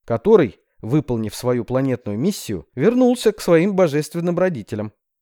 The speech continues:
Я пошел в Лиловец, чтобы это опровергнуть, но толпа, преклонявшая колени перед моими изображениями,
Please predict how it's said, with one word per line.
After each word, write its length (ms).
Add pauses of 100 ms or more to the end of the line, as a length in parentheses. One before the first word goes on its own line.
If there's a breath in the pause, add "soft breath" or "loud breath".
Я 200
пошел 360
в 80
Лиловец, 420
чтобы 320
это 300
опровергнуть, 760 (280)
но 160
толпа, 580 (120)
преклонявшая 640
колени 440
перед 360
моими 420
изображениями, 960